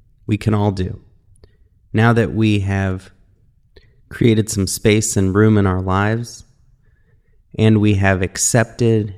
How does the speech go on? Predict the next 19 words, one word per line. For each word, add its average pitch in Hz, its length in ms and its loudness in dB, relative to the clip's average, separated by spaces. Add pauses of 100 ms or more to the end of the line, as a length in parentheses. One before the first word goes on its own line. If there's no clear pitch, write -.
(140)
and 107 180 0
embraced 95 880 -2 (1080)
and 98 300 0
loved 95 480 -2
that 90 400 -4
ego 117 400 2
inside 104 440 0
of 90 120 -10
us, - 360 -16 (1500)
is 110 280 0
to 107 380 0
expand 127 840 0 (180)
our 110 220 4
awareness 95 920 0 (1300)
beyond 110 560 4
the 113 120 2
five 110 380 0
senses, - 680 -6 (1500)
beyond 120 600 4